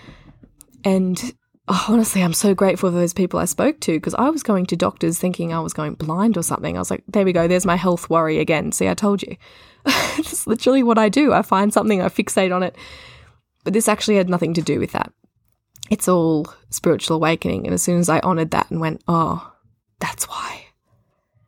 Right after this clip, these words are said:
then it kinda went away and I've been able to manage it. So it's just amazing, really. But these,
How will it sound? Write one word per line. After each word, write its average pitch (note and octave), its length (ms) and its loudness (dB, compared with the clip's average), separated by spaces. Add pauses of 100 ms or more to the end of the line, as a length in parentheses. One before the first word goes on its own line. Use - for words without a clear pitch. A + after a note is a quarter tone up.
(580)
then C#4 440 2 (640)
it B3 120 -2
kinda B3+ 280 4
went B3+ 160 4
away C4 320 4
and F#3 100 2
I've F#3 100 0
been G#3+ 140 4
able A3 200 4
to A3 60 4
manage A3+ 360 4
it. E3 160 2
So G3+ 160 -2
it's A3 120 -4
just - 200 -6
amazing, F#3 440 -4
really. - 340 -4 (580)
But A3 160 -2
these, A#3 220 2